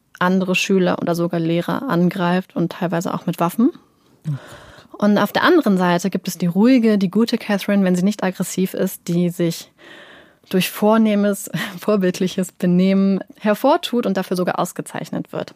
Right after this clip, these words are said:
So gut ihr Benehmen allerdings auch ist und so gut sie und so nett sie auch ab und zu sein konnte, mit fünfzehn verlässt sie die Schule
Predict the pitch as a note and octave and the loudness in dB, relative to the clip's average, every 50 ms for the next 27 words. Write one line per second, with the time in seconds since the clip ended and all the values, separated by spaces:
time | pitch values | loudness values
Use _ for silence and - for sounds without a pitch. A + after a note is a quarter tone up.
0 | _ - - A3+ B3+ C4 F4 G#4 G#4+ C#4+ A3 A#3 A3 C4 G4 C#5 B4 - G3 G3 | _ -6 -2 -2 2 2 2 2 2 2 4 4 4 4 4 2 2 0 0 0
1 | E3+ F#3 G3 G3 - E3+ G3 G3 - - - A3+ C4 - - - G3+ G#3 G#3 G3 | 0 0 -2 -2 -2 -2 -4 -4 -4 -2 -2 -2 -2 -2 -4 -4 -2 -2 -2 -2
2 | - G#3+ G3+ F#3+ G3+ - _ - A3+ A3+ A3+ - - A3 G3 F#3+ F#3+ - G3 A3 | -2 -4 -6 -6 -8 -14 _ -4 -4 -4 -4 -6 -8 -6 -4 -4 -2 -2 0 -2
3 | C#4+ - - - F#3 F#3 - - - - G3 F#2 - F#3 F3+ G3 A#3+ C4+ - - | -2 -2 0 0 0 0 0 -4 -4 -4 -4 -4 -2 -2 0 2 0 0 0 -2
4 | - F3 F3+ F3+ - G3 A3+ C4 - - _ _ _ - G#3 G3+ G3+ G3+ - - | -2 -2 0 0 2 0 0 0 -2 -6 _ _ _ 0 2 2 2 0 -2 0
5 | - A#3 B3+ - - - A#3+ A3+ - G3+ F#3+ G3 - - G#3 F#3 F#3+ F#3+ - - | 0 0 0 0 0 -2 -2 0 2 2 0 0 0 -2 -2 -2 0 -2 -2 -2
6 | - G#3 G3 G3 G3 G3 G#3 G#3+ | 0 0 2 4 2 2 2 0